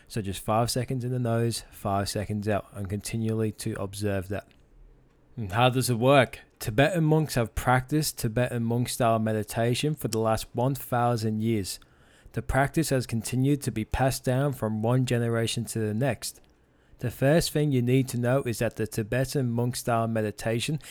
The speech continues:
isn't just sitting and doing nothing. Instead, it's about focusing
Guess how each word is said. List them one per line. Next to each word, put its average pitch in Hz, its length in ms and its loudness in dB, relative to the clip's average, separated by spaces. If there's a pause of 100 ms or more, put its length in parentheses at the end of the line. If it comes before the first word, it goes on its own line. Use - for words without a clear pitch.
(180)
isn't 123 240 2
just 110 240 -2
sitting 147 440 0
and 110 220 -4
doing 107 320 0
nothing. 101 360 -2 (100)
Instead, 123 560 -2 (240)
it's - 160 -4
about 110 260 0
focusing 139 640 -2